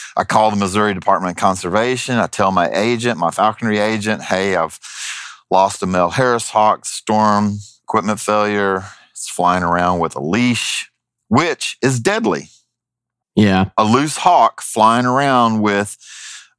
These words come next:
Speaker 1: a swivel and a leash is guaranteed the hawk's gonna die if you can't recover him.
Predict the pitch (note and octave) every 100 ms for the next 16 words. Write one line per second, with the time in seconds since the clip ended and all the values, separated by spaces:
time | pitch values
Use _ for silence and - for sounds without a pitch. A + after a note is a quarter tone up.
0 | - F#2 - C3+ C3+ A2 G2+ G#2 G#2+ _
1 | G2+ G2 G2+ D3+ C3 G#2 - - - _
2 | _ _ _ - G2+ G2 F2+ G#2 A#2+ C3+
3 | B2 - F#3+ C#3+ G2+ A2 G#2 - G2+ E2+
4 | G2+ C#3 B1 A1+ F2+ - - - _ _
5 | _ _ - - G#2 G2+ G#2+ E2 D#2+ E2+
6 | A#2 A2+ E2+ D2 F#2